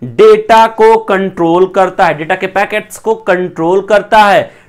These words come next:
डेटा के छोटे-छोटे भागों को बांटने के लिए टीसीपी का प्रयोग किया जाता है। Without टीसीपी इंटरनेट सर्फ करना नामुमकिन है।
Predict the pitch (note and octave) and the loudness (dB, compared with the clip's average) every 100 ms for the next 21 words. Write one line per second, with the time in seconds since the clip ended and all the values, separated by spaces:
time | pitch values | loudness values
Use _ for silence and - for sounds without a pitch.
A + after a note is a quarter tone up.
0 | C3+ C3+ G3+ G3+ A#3 A#3 A#3 - G#3+ G#3+ | -6 0 0 2 -2 -2 -6 -2 2 2
1 | G3 A#3 A#3 A3+ - F#3 F3 G#3 G3+ C3+ | 2 2 2 2 0 0 0 -2 -2 -2
2 | D#3 D#3+ D#3+ F#3 F#3+ F#3+ G3 F#3 A#2 D3+ | 0 0 0 -2 -4 -2 -2 -2 -4 -4
3 | D#3 D#3 D#3+ F3+ F3 E3+ E3 E3 E3+ E3+ | -4 -6 -8 -8 -8 -6 -6 -6 -6 -4
4 | F3 F3+ F3+ _ _ - _ _ - F#3 | -2 -4 -6 _ _ -20 _ _ -4 -4
5 | F3+ F3 D#3+ E3+ D#3 E3 D#3+ D#3+ C#3+ C#3 | -6 -12 -10 -12 -8 -4 -4 -4 -4 0
6 | C#3 C#3+ - B2 B2 B2 C#3 A#2+ E3 G#3+ | 0 -2 -6 -6 -6 -4 -4 -4 -2 2
7 | A#3+ A3+ A3+ G#3 G3 F#3 F3+ - G3 F#3+ | 4 2 0 -10 -10 -10 -12 -12 -6 -4
8 | F3 E3+ F3 E3+ E3 E3 E3 - D#3 D3+ | -4 -6 -4 -4 -4 -8 -10 -10 -6 -6
9 | C#3+ D3 - C#3 C#3 D3 C#3+ C3+ C3+ C3 | -6 -12 -6 -6 -4 -6 -6 -6 -6 -6
10 | C3 C3 B2 - C3 A#2+ A#2 C3 D3+ - | -8 -8 -10 -12 -12 -12 -8 -4 -4 -6